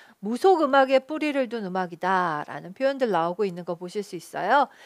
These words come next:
실제로 신하위는 무속음악의 반주를 하던 악기 편성에서부터 유래했을 것으로 보고 있습니다. 그래서 제가 좀 잠시 표시를 한다면은요.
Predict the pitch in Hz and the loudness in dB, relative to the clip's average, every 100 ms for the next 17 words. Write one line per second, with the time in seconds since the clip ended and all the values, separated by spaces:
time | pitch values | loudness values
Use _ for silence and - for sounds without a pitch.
0 | - - 370 359 370 359 - 381 370 349 | -20 0 2 4 4 4 0 2 4 6
1 | 226 247 247 170 202 269 339 320 294 254 | 2 0 -2 -2 -6 -2 0 0 2 4
2 | 254 - 190 185 208 311 320 311 294 240 | 2 0 -4 -4 -4 -4 2 2 2 2
3 | 226 208 156 - 233 226 190 208 180 151 | 2 2 -2 -6 -8 -8 -6 -8 -8 -8
4 | 185 170 240 233 180 220 254 277 269 240 | -10 -6 -4 -2 0 0 0 0 0 0
5 | 202 175 170 196 180 180 170 - - _ | -2 -6 -6 -4 -2 -2 -2 -6 -20 _
6 | 185 - 254 208 170 180 - - - - | -14 -8 -6 -4 2 2 2 -10 -20 0
7 | 262 277 311 285 277 277 277 269 277 277 | 6 8 10 10 10 10 10 10 10 10
8 | 269 269 - _ - 233 240 240 240 202 | 8 4 -2 _ -8 -2 -2 -2 -10 -8
9 | 190 208 - 269 254 254 - _ 349 339 | -8 -10 -8 -4 -2 -2 -4 _ -10 -8
10 | - 302 285 302 330 339 330 233 196 170 | -6 -4 -2 -4 2 4 4 0 -2 -6
11 | 170 180 202 | -4 0 0